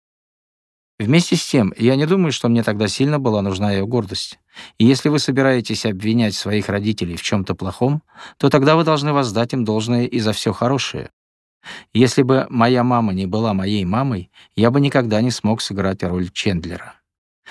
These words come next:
Если бы моя мама не была моей мамой,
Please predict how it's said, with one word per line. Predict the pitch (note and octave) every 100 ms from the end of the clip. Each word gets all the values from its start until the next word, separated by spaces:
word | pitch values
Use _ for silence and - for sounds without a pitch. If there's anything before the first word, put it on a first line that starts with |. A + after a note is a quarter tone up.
| - - -
Если | A#2 A#2 D3
бы | C#3
моя | C3 C3+ C3
мама | B2+ A#2+
не | G2 F#2
была | G#2+ A2+
моей | G#2 G2+ F#2+
мамой, | F2+ F#2+ A#2 B2